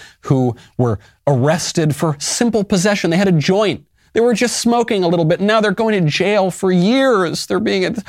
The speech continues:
probably ninety percent of the prison population is just these poor men who were just trying to, just trying to puff on a little, little sin spinach, and, and they got arrested. That's not true. According to the Hudson Institute, which did a great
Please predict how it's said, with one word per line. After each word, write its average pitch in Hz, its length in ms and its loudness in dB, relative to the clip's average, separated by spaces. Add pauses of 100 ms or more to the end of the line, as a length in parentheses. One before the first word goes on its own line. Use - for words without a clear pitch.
(140)
probably 247 260 0
ninety 220 520 0
percent 214 340 -2
of 220 80 0
the 214 60 -4
prison 226 340 -2
population 202 680 -2
is 190 100 -6
just - 200 -6
these 202 120 -4
poor 254 380 0
men 214 480 -2 (600)
who - 100 -6
were 220 100 2
just 254 320 -2
trying 220 240 -2
to, 185 180 -2 (800)
just - 240 -8
trying - 220 -2
to 170 60 -4
puff - 360 -4
on 190 140 0
a - 40 0
little, 185 400 -2 (240)
little - 140 -4
sin 190 300 -2
spinach, - 500 -4
and, 160 320 -4
and 160 140 -2
they 160 80 -2
got 165 160 0
arrested. 143 400 -2
That's 107 160 -4
not 143 240 -4
true. - 280 -4 (1600)
According 233 300 0
to 180 160 0
the 151 80 0
Hudson 131 260 -2
Institute, 101 360 -4
which - 260 -8
did 104 140 -2
a 90 80 -2
great 104 320 -2